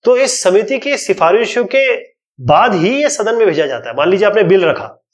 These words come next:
बिल बना दिया और इसको सदन में रख दिया। अब सदन में तो जबरदस्त लोग बैठे हुए हैं, एमपी लोग बैठे हुए हैं, दिमागदार भी हैं और लोगों के, अ,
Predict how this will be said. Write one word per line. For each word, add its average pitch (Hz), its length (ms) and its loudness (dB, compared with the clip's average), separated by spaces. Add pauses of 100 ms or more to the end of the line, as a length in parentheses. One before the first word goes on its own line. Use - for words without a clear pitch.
(280)
बिल 208 260 2
बना 156 240 2
दिया 240 200 2
और 233 120 2
इसको - 160 -4
सदन 185 220 2
में 175 120 0
रख 131 80 -4
दिया। 117 220 -18 (340)
अब 156 80 -4
सदन 208 300 0
में 214 100 4
तो 214 160 4
जबरदस्त 175 480 0
लोग 202 140 2
बैठे 180 200 2
हुए 202 180 -2
हैं, - 80 -16 (400)
एमपी 165 260 0
लोग 208 160 2
बैठे 185 220 0
हुए 190 160 -4
हैं, - 60 -16 (680)
दिमागदार 180 520 2
भी 190 160 -2
हैं 190 200 -4
और 165 220 0
लोगों 151 220 -2
के, 180 200 2
अ, 160 140 -6